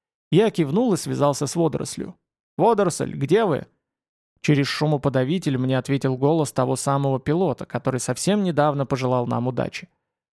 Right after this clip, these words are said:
"Крутимся над выстрелами". "Подорвите тут кое-кого,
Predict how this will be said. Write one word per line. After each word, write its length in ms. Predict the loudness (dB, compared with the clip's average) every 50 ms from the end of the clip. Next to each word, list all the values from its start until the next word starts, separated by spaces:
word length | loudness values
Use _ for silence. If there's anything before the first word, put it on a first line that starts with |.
| _ _ _ _
"Крутимся 480 | 2 4 4 4 4 0 0 0 0
над 160 | 0 0 0 2
выстрелами". 640 | 0 0 -2 -2 -4 -8 -8 -8 -10 -12 -14 -16 _ _ _ _ _ _ _ _ _ _ _ _ _
"Подорвите 520 | 0 4 6 6 4 4 2 0 0 -2 0
тут 180 | 0 0 2 2
кое-кого, 560 | 2 2 2 2 0 -2 -2 -2 -6 -10